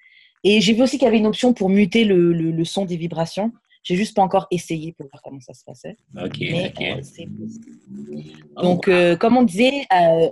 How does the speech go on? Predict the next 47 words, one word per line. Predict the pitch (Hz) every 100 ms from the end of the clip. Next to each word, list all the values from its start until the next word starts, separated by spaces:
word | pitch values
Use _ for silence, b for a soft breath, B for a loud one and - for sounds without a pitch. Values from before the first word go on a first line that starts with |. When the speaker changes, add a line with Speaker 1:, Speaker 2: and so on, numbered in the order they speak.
| -
Speaker 1:
utilisez | 220 - 233 269
notre | 247 214
code | 226 220
promo | - 202 196 226
D | 190 247
A | 226
E | 202 190
D | 185
S, | 180 220 185
vous |
obtiendrez | 175 190 180 170
dix | 220
pour | 233
cent | - 214
de |
rabais | 185 190
sur | 185 165
votre | -
commande. | 165 156 208 240 B B B
Speaker 2:
Yes. | 180 247
Speaker 1:
Et | 262
de | 233
toute | 226 175
façon, | 190 175 - 220 254 _ _ -
là, | 185 208
on | 214
va | 175
se | 175 190
laisser | 185 190
une | 240 262
semaine | - 202 185 196 208 -
chacun | - 170 202 208
pour | 185 175
le |
tester. | - 180 - 190 254 _ _ B B B -
Et | 180 175
comme | 180 180
ça, | 226
la | 202
semaine | 180 180
prochaine, | 175 170 220 220
on | 175
vous | 160
fait | - 208 170
un | 165
review | 147 170 151 202 - -
honnête, | 185 180 175 180